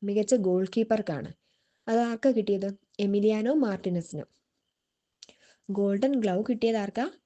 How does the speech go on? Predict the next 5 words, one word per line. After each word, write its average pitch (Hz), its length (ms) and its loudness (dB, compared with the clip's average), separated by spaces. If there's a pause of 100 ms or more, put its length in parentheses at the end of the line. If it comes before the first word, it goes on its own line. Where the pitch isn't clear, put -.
(220)
എമിലിയാനോ 190 640 0 (280)
മാർട്ടിനസ്. 190 680 -4 (560)
ഗോൾഡൻ 277 400 4
ബൂട്ട്, 262 420 2 (1120)
കൂടുതൽ 277 400 4